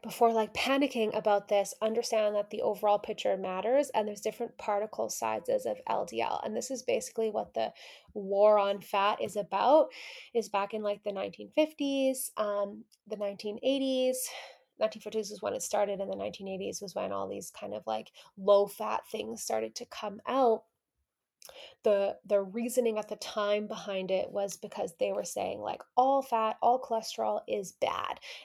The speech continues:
and ca-, causes cardiovascular disease. And that's not true. It's just L D L and it's certain types, like, the certain sizes of L D L. And there's been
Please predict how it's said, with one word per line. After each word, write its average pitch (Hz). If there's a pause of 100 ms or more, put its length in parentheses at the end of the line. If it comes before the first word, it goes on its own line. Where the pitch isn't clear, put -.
and 226
ca-, 220
causes 202
cardiovascular 113
disease. -
And 220
that's 226
not 220
true. 233 (380)
It's -
just 226
L 226
D 226
L 220
and 208
it's 233
certain 214
types, -
like, 202
the 226
certain -
sizes 208
of 208
L 202
D 208
L. 202
And 208
there's 214
been 220